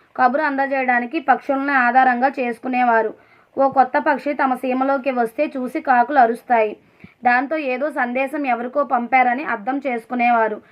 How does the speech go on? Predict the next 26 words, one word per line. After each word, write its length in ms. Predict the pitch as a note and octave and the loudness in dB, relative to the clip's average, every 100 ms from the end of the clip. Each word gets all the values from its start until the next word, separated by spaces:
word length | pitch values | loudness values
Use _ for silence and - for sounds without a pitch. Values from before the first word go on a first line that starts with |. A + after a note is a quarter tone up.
| _ _ A#3 | _ _ 2
దాంతో 420 | A#3+ A#3+ C4+ D#4+ | 4 4 2 -2
ఇంటికి 400 | D#4 C4 C4+ D4+ | -4 -4 -8 -8
చుట్టాలు 320 | C4 - C#4 C#4 | -8 2 2 2
వస్తున్నారని 480 | B3+ B3+ A#3+ A#3+ | -2 -2 2 2
అనుకునేవారు. 760 | C#4+ A#3+ A3 B3 B3+ A#3+ A3 G#3+ _ _ - | 0 -2 -4 -2 2 2 2 -2 _ _ -6
అలాగే 380 | A#3 B3 C4 D4+ | 0 2 2 0
కాకి 360 | D4+ B3 B3 B3+ | 0 -2 -2 -6
చనిపోయి 360 | C4+ B3+ C4+ C#4 | -6 -4 -4 -2
ముందు 280 | C#4 B3 C4+ | -2 -2 -2
పడితే 340 | C4+ A3+ D4+ | -2 -2 -4
ఏ 200 | C4+ B3 | -2 -2
పని, 380 | B3 C4 B3 C#4 | 2 0 0 -4
ఏ 160 | B3+ B3 | 0 2
ఆహారాన్ని 600 | A#3+ A#3 B3 B3 A#3+ C4+ | 2 2 0 -2 -4 -2
చాలాసేపటి 560 | C4 A#3 B3 B3+ A#3+ A#3+ | 0 2 2 2 0 0
వరకు 420 | A#3 A3+ C4 G4+ - _ _ _ - | 0 0 -2 -6 -6 _ _ _ -8
తీసుకోకూడదు, 840 | C4+ C4 C#4+ C4+ C4 B3 A#3+ F#4+ - | -6 -2 0 0 2 0 0 -2 0
చెయ్యకూడదు. 640 | B3 A#3 A3+ A3+ G#3+ G#3+ - _ _ _ _ _ _ _ _ _ _ _ _ - | 0 0 0 0 0 -4 -10 _ _ _ _ _ _ _ _ _ _ _ _ -4
అరవై 220 | B3+ C4+ | -2 0
ఎనిమిదో 320 | C#4 B3+ B3+ C4+ | 0 -2 0 -2
చూడండి. 340 | C4 A#3+ C4 | -2 -2 0
విశ్వామిత్రుడు 640 | C#4 - C#4 C#4 B3+ B3 C4 | -2 -2 0 0 -2 -2 -4
సూక్తి. 520 | B3+ A#3 - A#3 A3+ _ _ _ _ C4 | -4 -8 -2 -4 -4 _ _ _ _ 0
తన 120 | C#4 | 0
పుణ్యకర్మములే 960 | C#4 C4 D4 D#4+ D4 C#4 C4 C#4 F#4+ G4 | 0 -2 -2 0 0 0 2 2 2 0
తను 260 | B3+ C#4+ F#4+ | 0 0 -2